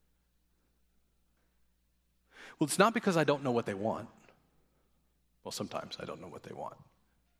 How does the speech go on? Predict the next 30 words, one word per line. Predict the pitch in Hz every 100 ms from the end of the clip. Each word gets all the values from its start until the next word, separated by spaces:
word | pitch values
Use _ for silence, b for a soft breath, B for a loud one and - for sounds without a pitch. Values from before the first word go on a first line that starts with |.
| _ _ _
God | 120 143
always | 135 156 151 107
knows. | 117 104 135 - - - _ _ _ _ _ _ _ _ _ _ _ _ _ _ _
So | - 143
God | 147 180
isn't | 196 190 156
responding | 143 - - - 170 196 208 170 147
to | - 175
your | 160 147 175 170 -
asking | 151 175 196 - 139
because | 123 123 147
he | 135
didn't | 127 156 160 180
know | 127 123 143 135
before | 117 - 139 120
and | 110 110
needed | 120 117 107
to, |
like, | 101 92
inform | 101 98 - 98 101 107
him. | 131 139 170 - - - _ _ _ _ _ _ _ _ _ _ _ _ _ _ _ _ _ _ _ _ B B
And | 190
it's | 190
not | - 254
because | 226 214
I | 180
need | 180 185
to | 180
be | 160
goaded | 127 - 147 208 208 131